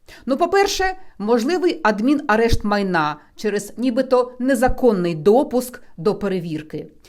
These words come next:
По-друге, ризикуєте отримати адмінштраф. Хоча він і невеликий, від сто тридцяти шести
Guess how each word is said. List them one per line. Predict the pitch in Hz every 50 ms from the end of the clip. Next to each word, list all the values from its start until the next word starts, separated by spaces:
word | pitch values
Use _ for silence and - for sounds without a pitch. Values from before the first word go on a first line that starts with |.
| - - _
По-друге, | - 240 254 294 403 415 427 - 214 170 156 151 - - _
ризикуєте | - 196 196 208 240 240 269 254 247 247 233
отримати | - 240 233 - 311 359 320 302 277 302 240 226 220 220 - - -
адмінштраф. | - 254 240 285 381 415 359 - - - - 165 151 127 127 - - - - _ _ _ _ - - - -
Хоча | - - 285 285 339 320 285
він | 254 240
і | - 214
невеликий, | 208 202 196 185 214 233 269 349 392 392 392 381 359 349 320 330 - - - - _
від | - 196 247 247 240 - - - -
сто | - - - - 285 -
тридцяти | - 240 233 - - - 240 226
шести | - - 254 240 - - - - 190 180 160 156